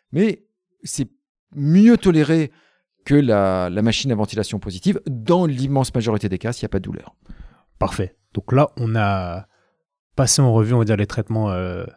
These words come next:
Speaker 2: euh, classiques que tout le monde connaît. Et
Speaker 1: C'est ça.
Speaker 2: on va aborder le sujet du jour, enfin. Donc, on retient bien, j'imagine que ceux qui écoutent imaginent bien,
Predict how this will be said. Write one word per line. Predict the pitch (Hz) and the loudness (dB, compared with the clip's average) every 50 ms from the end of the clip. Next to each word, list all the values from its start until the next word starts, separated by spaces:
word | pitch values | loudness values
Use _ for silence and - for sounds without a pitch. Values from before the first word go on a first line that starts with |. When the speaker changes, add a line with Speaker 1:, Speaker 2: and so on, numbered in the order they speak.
| _ _ _ _ - - | _ _ _ _ -18 -16
Speaker 2:
euh, | 90 92 95 95 95 95 - 127 - 277 _ _ - | -14 -12 -12 -12 -14 -14 -16 -18 -20 -20 _ _ -6
classiques | - 131 98 - - 151 - - - | -6 -4 -2 -2 -4 -4 -6 -8 -6
que | - 127 | -6 -4
tout | - - 135 | -2 0 2
le | 131 | 2
monde | 127 117 | 2 2
connaît. | - 120 113 123 151 - - - - - - - _ _ _ _ _ _ _ _ _ _ _ | 2 2 2 2 2 0 -4 -12 -18 -20 -20 -20 _ _ _ _ _ _ _ _ _ _ _
Et | - 165 165 | 4 4 4
Speaker 1:
C'est | 156 123 | 4 2
ça. | - - - - _ _ _ _ _ _ - | -2 -8 -12 -14 _ _ _ _ _ _ -4
Speaker 2:
on | 139 131 120 | -2 0 0
va | 113 127 - | 0 0 0
aborder | - 135 123 113 107 104 101 107 104 117 - - - | 0 0 2 2 0 0 0 0 -2 -2 -4 -6 -4
le | 120 120 | -2 -2
sujet | 113 - - 113 110 98 | -2 -2 -4 -6 -6 -6
du | 98 | -8
jour, | 92 87 95 95 110 - - - - | -10 -8 -6 -6 -6 -6 -10 -10 -6
enfin. | - 107 92 - 104 92 - - - - - - - | -4 -4 -2 -2 -4 -4 -4 -6 -12 -18 -18 -6 0
Donc, | - 131 131 - - _ _ _ _ _ _ - | 4 4 4 4 0 _ _ _ _ _ _ 0
on | 156 151 | 2 2
retient | 143 147 151 147 - 156 156 | 4 4 2 2 2 2 2
bien, | 165 180 160 | 4 4 4
j'imagine | 120 117 117 131 139 160 151 | 4 4 4 4 4 4 4
que | - 143 | 2 0
ceux | 120 - - 143 | 0 0 0 -2
qui | 135 - - - 117 | -2 -2 -2 -2 -2
écoutent | - - - 160 151 - - - | -2 0 -2 -2 -2 -4 -6 -8
imaginent | - 120 113 120 110 98 113 113 110 | -4 0 0 0 0 0 0 -2 0
bien, | 113 135 143 147 151 147 | 0 2 2 2 2 0